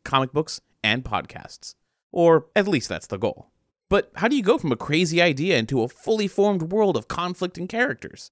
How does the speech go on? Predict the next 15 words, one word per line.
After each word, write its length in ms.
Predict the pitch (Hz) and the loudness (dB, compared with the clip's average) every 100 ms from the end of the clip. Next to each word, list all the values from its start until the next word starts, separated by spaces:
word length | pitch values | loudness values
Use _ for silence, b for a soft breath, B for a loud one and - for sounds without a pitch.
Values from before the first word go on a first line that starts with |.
| _ | _
How 100 | - | 0
does 100 | 294 | 2
a 80 | 269 | 0
harebrained 480 | 185 240 247 240 240 | 2 2 4 4 2
discussion 460 | 226 - 254 - 123 | 0 -2 -2 0 -2
become 300 | 131 - 156 | -2 -2 -2
an 80 | |
animated 500 | - 165 202 202 196 | 0 0 0 0 -2
series? 520 | - 294 95 - - - _ _ - | -4 -6 -6 -10 -16 -20 _ _ -4
That's 180 | 226 | -2
what 120 | - 165 | 0 2
we're 100 | 180 | 2
finding 340 | 165 151 117 | 2 2 0
out 160 | 113 - | -2 -4
firsthand. 540 | 107 - - - - | -8 -8 -12 -16 -20